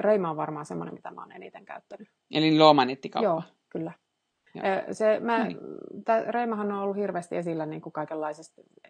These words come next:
Speaker 1: eettisistä haasteista, mitä heillä on ollut, mutta että mulle itselleni on niinku se kokemus, että ne vaatteet on aika laadukkaita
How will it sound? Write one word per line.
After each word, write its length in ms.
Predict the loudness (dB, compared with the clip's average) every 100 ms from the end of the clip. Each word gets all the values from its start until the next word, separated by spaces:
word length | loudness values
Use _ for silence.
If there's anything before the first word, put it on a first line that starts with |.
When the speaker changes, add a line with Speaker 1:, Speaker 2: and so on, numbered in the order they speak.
| -8 -8 -6 -8
Speaker 1:
eettisistä 460 | -6 -8 -10 -14 _ _ _ -12
haasteista, 640 | -8 -8 -4 -4 -2 -4 -4
mitä 160 | -10 -6
heillä 220 | -4 -4
on 100 | -4
ollut, 300 | -4 -2 -4
mutta 220 | -6 -10
että 240 | -10 -6 -6 -8 -20 _ _ _ _ -6
mulle 280 | -2 0 0
itselleni 600 | -2 0 0 0 -4 -6
on 240 | -6 -10 -14 _ _ _ _ -10
niinku 400 | -10 -8 -10 -8
se 120 | -6
kokemus, 460 | -6 -4 -6 -6 -6
että 140 | -6
ne 60 | -4
vaatteet 400 | -6 -6 -10 -10
on 100 | -12
aika 240 | -10 -10
laadukkaita 600 | -10 -12 -14 -14 -14 -14